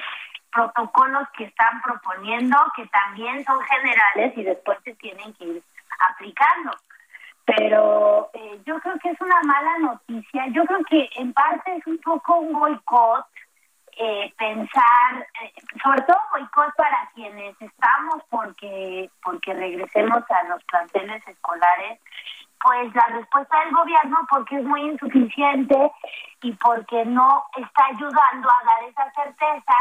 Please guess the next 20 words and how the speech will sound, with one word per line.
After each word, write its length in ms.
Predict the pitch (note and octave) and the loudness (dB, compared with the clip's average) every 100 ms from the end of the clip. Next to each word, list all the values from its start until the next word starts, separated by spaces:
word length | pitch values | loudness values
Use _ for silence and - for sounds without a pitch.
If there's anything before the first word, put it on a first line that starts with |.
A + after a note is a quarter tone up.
| - | 2
que 140 | - A#3+ | -8 -2
hoy 220 | A#3 A#3+ | -2 -2
necesitaríamos 1300 | B3 B3 C4 C4 A3+ C#4 C#4+ C#4 A#3+ A3+ A#3 B3 - _ | -8 -10 -10 -10 0 0 0 2 4 4 2 -2 -4 _
y 100 | G#3+ | -10
mucho 380 | A3+ D#4+ - C4+ | -2 0 0 2
más 160 | A#3+ - - | 2 2 -2
claridad 560 | B3 C4 C4+ C#4 E4+ - - _ _ | -8 -8 4 6 6 0 -10 _ _
para 320 | G#3+ G#3+ G#3 - | 0 2 0 0
saber 500 | G#3 G#3+ A#3 A#3 - - | -2 0 -6 -6 -12 0
cómo 360 | C#4+ D4+ D#4 - | 2 2 0 -2
se 80 | A#3 | 0
va 120 | A3+ | 2
a 60 | A3+ | 0
hacer, 440 | B3+ A#3+ B3 C4 _ _ _ _ | -4 -4 -4 -8 _ _ _ _
eh, 200 | G3+ G3 - | -12 -12 -2
cuándo 380 | C#4+ - E4+ D4+ | 4 4 4 -4
se 80 | B3+ | -2
va 120 | A3+ | 0
a 60 | A3+ | 0
hacer, 520 | - A#3 A3+ A#3+ B3 | -2 -4 -2 -2 -4